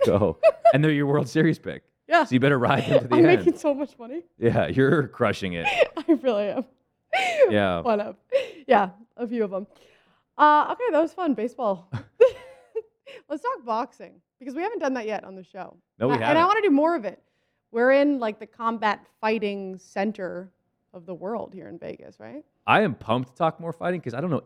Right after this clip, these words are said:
Speaker 1: anything about fighting.
Speaker 2: Yeah,
Speaker 1: And
Speaker 2: I
Speaker 1: it's
Speaker 2: don't
Speaker 1: fun
Speaker 2: know
Speaker 1: to
Speaker 2: a
Speaker 1: have
Speaker 2: ton.
Speaker 1: conversations and learn something that you don't know anything about. I watch it, I enjoy
Speaker 2: Yeah.
Speaker 1: it.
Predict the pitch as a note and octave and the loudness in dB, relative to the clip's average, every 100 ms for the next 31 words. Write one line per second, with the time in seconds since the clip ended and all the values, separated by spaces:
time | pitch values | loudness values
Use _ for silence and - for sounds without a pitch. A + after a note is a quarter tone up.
0 | _ D#2+ F2 - - - - - - - | _ -20 -20 -20 -20 -20 -20 -20 -20 -20
1 | - A#3 G#3+ D#3 D#4 E4 F#3 G#3 F#3+ F3+ | 0 4 4 4 2 2 2 2 0 -2
2 | E3+ D#3 C#3+ C#3+ D3+ A2+ G2 G2+ A#2+ A2 | -2 0 -2 -2 -2 -4 -4 -2 -4 -4
3 | C#3 A#2+ G2 G2 F2+ F2+ E2+ D#2+ E2 D2+ | -6 -4 -2 -2 -4 -12 -12 -12 -10 -12
4 | - F3+ C3 E3 - C#3+ G#2+ F#2+ C3+ A#2 | 0 0 2 0 -2 -8 -8 -2 0 2
5 | F#2+ _ | 0 _